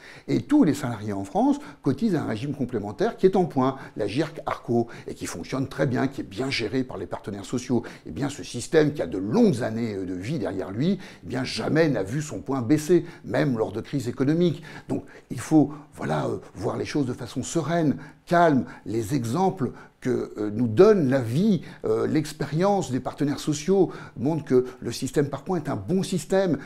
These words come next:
qu'il peut être géré à l'équilibre et qu'il est redistributif. Donc tout cela, c'est rassurant. C'est bien d'ailleurs pour ça que Jean-Paul Delevoye a choisi ce modèle, euh, le modèle par points, parce qu'il a fait ses preuves.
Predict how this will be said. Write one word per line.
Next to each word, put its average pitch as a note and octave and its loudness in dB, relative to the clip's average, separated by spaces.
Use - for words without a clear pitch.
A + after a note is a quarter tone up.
qu'il B2 -4
peut C#3+ 2
être C3 2
géré B2+ 0
à C3 2
l'équilibre E3 2
et A#2+ -2
qu'il C3 2
est D#3+ 6
redistributif. D3+ 0
Donc A#2 -8
tout B2 -8
cela, E3 -6
c'est - -8
rassurant. D#3+ 2
C'est A2 -8
bien C3+ 0
d'ailleurs C#3+ 2
pour - -12
ça F#3 0
que C#3 -2
Jean-Paul B2+ 0
Delevoye A2+ 0
a C3 0
choisi A#2+ -8
ce B2+ -8
modèle, C#3 8
euh, G2+ 0
le G2 -6
modèle G2+ 0
par - -10
points, E3+ 0
parce - -8
qu'il G3+ -8
a - -6
fait D3+ -2
ses C3 -6
preuves. G2+ -2